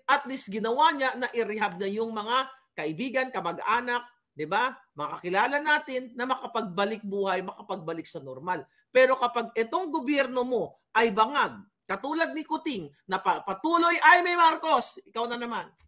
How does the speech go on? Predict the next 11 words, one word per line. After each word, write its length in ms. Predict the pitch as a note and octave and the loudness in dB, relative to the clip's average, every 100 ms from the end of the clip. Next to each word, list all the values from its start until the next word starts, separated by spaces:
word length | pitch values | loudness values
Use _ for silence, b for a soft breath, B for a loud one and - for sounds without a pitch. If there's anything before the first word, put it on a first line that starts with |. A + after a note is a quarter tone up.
| _ _ G#3+ | _ _ -8
na 80 | |
patuloy 400 | A3+ A#3+ D4+ E4 | -4 -2 -2 -2
na 80 | D#4 | 0
dumudugo 880 | B3+ B3 D4+ D4+ D4 A#3+ A#3+ G#3+ - | 0 2 2 2 0 4 4 4 2
ang 240 | B3 C#4 - | 0 0 -2
ilong 240 | C4 D4 C#4+ | -2 0 0
ng 160 | A#3 | -2
kapatid 480 | A3 G#3+ G#3 G3+ E3 | -2 0 -2 -4 -6
mo 320 | A3 F3+ - _ | -6 -6 -10 _
sa 160 | - A3 | -8 -2
kasisinghot, 880 | A3+ - D4 D4+ B3 B3 C#4+ C#4+ | -2 -2 -4 -4 -6 2 4 4